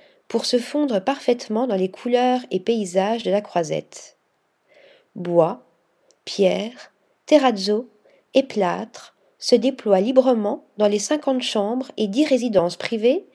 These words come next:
qui composent l'hôtel. Point d'orgue, le restaurant méditerranéen perché au dernier étage,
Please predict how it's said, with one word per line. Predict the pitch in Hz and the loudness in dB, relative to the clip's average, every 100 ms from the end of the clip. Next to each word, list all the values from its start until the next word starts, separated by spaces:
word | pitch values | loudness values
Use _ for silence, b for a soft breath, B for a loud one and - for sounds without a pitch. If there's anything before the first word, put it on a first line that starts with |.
| b b | b b
qui | 240 | -4
composent | 247 262 285 320 247 | 2 2 2 0 0
l'hôtel. | 220 - 160 160 170 - _ _ _ _ _ b b b b | 0 2 0 -2 -8 -16 _ _ _ _ _ b b b b
Point | - 240 240 | -2 2 4
d'orgue, | 220 269 294 320 - _ _ _ _ - | 4 2 0 -6 -8 _ _ _ _ 2
le | 185 | 4
restaurant | 190 262 - 277 185 160 | 4 2 4 4 4 0
méditerranéen | 185 220 247 247 226 202 185 180 226 - - | 0 -4 0 0 2 0 0 -2 -4 -8 -4
perché | 233 - - 269 | -4 -4 -2 0
au | 196 | 2
dernier | 190 233 254 202 | 2 2 2 0
étage, | 185 160 165 185 214 - | -2 -4 -4 -6 -10 -14